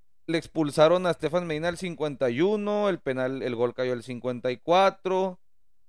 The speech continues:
Cruz Azul ganaba dos a cero, ya segundo tiempo, eh, no mames, ¿qué puede pasar?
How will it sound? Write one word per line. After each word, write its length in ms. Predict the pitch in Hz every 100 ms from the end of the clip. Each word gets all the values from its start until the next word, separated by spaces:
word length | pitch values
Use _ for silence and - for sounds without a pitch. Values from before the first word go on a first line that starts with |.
| -
Cruz 160 | 120 117
Azul 220 | 117 123
ganaba 360 | 127 127 127 131
dos 200 | 131 135
a 100 | 131
cero, 480 | 175 190 202 196
ya 220 | 185 135 -
segundo 500 | 147 143 139 143 139
tiempo, 800 | - 165 196 196 - 190 190 190
eh, 360 | - 117 - -
no 120 | -
mames, 440 | 180 - - 175
¿qué 120 | -
puede 320 | 165 - 165 170
pasar? 800 | - - - - 139 147 147